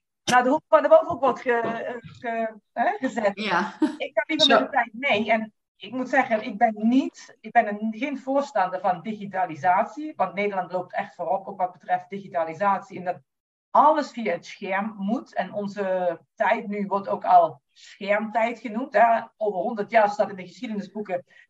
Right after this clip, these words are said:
Speaker 1: "Dit, dit, eh, decennia wordt schermtijd genoemd." Ben ik geen voorstander van. Voor mij hoeft het niet.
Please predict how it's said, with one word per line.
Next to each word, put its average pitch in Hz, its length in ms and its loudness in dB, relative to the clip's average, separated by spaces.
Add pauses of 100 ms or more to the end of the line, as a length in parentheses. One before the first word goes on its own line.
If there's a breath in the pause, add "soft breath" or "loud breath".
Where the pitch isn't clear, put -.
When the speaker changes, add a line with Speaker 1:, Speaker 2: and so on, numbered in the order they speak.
Speaker 1:
"Dit, 269 420 -2 (540)
dit, 262 280 -4
eh, 220 340 2
decennia 220 460 2
wordt 202 180 -4
schermtijd 247 880 2
genoemd." 262 580 -8 (680)
Ben 262 240 6
ik 269 120 -2
geen 302 200 0
voorstander 262 520 0
van. 294 220 -2
Voor 269 100 -4
mij 226 160 4
hoeft 233 200 -4
het 254 100 -8
niet. 302 380 -8